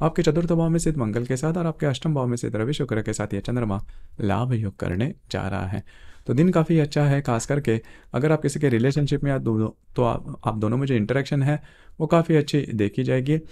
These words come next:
आज का जो दिन है, अगर आप जॉब लेस हो, तो जॉब वगैरह मिलने की संभावना काफ़ी अच्छी बन रही है। कुछ अच्छे लाभ वगैरह मिलने की संभावना, खास करके शेयर मार्केट में डील करते हो,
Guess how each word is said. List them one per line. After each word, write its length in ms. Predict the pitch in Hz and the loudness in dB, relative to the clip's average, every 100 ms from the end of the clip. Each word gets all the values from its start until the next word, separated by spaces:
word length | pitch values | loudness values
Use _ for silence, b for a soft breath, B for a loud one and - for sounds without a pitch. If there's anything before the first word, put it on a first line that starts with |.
| B B B B | B B B B
आज 180 | 139 165 | 0 2
का 80 | 175 | 4
जो 80 | 156 | 4
दिन 200 | 135 131 | 4 4
है, 180 | 139 | 4
अगर 220 | 135 123 139 | 2 2 2
आप 140 | 127 | 2
जॉब 240 | 110 131 | 2 2
लेस 140 | 160 156 | 2 2
हो, 40 | |
तो 120 | 151 | 2
जॉब 260 | 131 120 160 | 2 2 0
वगैरह 180 | 170 160 | 0 0
मिलने 260 | 131 120 | 2 0
की 100 | 117 | 0
संभावना 380 | 110 107 107 107 | -2 -2 -2 -2
काफ़ी 280 | 107 110 110 | -2 -2 -2
अच्छी 220 | 104 - | -2 -2
बन 180 | 98 107 | -2 0
रही 100 | 117 | 0
है। 60 | 127 | -2
कुछ 160 | 143 | -2
अच्छे 200 | 139 151 | -2 0
लाभ 300 | 131 110 143 | 0 0 -2
वगैरह 200 | 131 127 | -2 0
मिलने 280 | 123 113 117 | 0 0 0
की 120 | 117 | -2
संभावना, 360 | 117 110 113 117 | -2 -2 -2 -2
खास 240 | 110 107 | -2 -2
करके 220 | 120 113 | -2 -2
शेयर 200 | 110 107 | 0 0
मार्केट 280 | 107 104 - | 0 -4 -4
में 120 | 104 | -4
डील 180 | 101 101 | -2 -2
करते 260 | 98 95 101 | -2 0 0
हो, 240 | 120 175 | 0 0